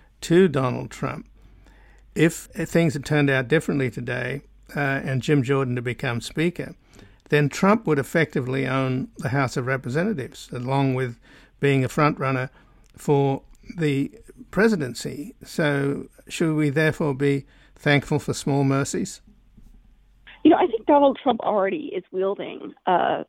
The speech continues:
Speaker 2: sizable influence within the Republican House Caucus. You know, he has the ear and the sworn lo-, loyalty, not just of,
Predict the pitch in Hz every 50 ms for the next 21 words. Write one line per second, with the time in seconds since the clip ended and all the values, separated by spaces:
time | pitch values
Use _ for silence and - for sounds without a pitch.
0 | _ _ _ - - - 202 190 185 180 185 - 202 - 185 - - - - -
1 | 180 170 - - - - 160 - - - - _ - - _ _ - - - _
2 | _ _ _ _ _ _ _ _ - 208 269 240 233 - 240 220 214 202 208 208
3 | 185 185 175 214 214 190 165 170 170 - 185 214 214 196 185 185 - 175 165 202
4 | 190 160 180 - _ - - - - - - - - - - - - 196 175 180
5 | 190 196 - 208 196 185 196 214 196 202 196 190 185 180 185 196 - _ _ -
6 | 214 190 185 190 196 196 196 190 _ _ _ _ _ _ _ - - 262 254 240
7 | 233 233 220 220 208 - - 165 175 185 220 190 190 202 - - - 226 214 202
8 | 208 208 208 208 202 208 - - - 208 214 208 208 196 - - - 220 220 208
9 | 214 220 196 - - - 214 196 190 - - - _ - - _ - 175 196 202
10 | 160 180 185 175 170 156 -